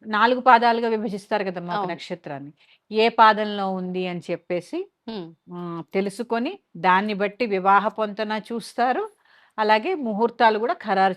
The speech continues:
Speaker 1: చేస్తూ ఉంటారు.
Speaker 2: ఇప్పుడు అంటే మా-, మామూలుగా ఈ సమయము అన్నీ ఉండి చూసిన దానికి, ఇలా పేరుతో మొదటి అక్షరాన్ని తీసుకొని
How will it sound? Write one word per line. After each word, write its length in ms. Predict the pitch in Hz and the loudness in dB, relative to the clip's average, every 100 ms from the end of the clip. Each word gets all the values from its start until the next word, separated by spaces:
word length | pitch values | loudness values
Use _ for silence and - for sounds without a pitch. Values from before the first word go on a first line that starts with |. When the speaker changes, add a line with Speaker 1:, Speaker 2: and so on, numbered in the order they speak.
| 185 | -4
Speaker 1:
చేస్తూ 320 | 160 - 190 | -10 -12 -12
ఉంటారు. 420 | 156 - - - _ _ 262 | -12 -14 -16 -18 _ _ -12
Speaker 2:
ఇప్పుడు 300 | 269 330 311 | -8 -4 -2
అంటే 500 | 254 190 - 226 277 | 2 2 2 -2 -4
మా-, 200 | 269 294 | -6 -6
మామూలుగా 500 | 240 214 226 262 269 | -2 0 0 -2 -4
ఈ 120 | 277 240 | -4 -2
సమయము 500 | 233 233 285 320 320 | -2 0 -2 -2 0
అన్నీ 360 | 240 254 277 | -2 -2 -4
ఉండి 280 | 277 254 247 | -4 -4 -6
చూసిన 420 | 254 240 240 240 | -6 -8 -6 0
దానికి, 380 | 233 214 208 220 | 2 0 -2 -8
ఇలా 360 | 254 214 226 233 | -8 0 2 2
పేరుతో 520 | 240 240 254 269 269 | 4 4 2 0 -2
మొదటి 400 | 233 214 214 240 | -2 -4 0 0
అక్షరాన్ని 460 | 214 - 226 214 | 0 -4 -4 -4
తీసుకొని 400 | 196 196 - 196 | -6 -8 -6 -8